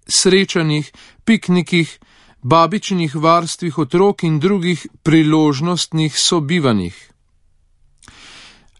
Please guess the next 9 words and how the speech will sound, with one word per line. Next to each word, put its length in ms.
Živeti 560
s 60
starejšo 560
generacijo, 840
mlajšo, 640
če 160
vzamemo 540
drugi 340
pol, 340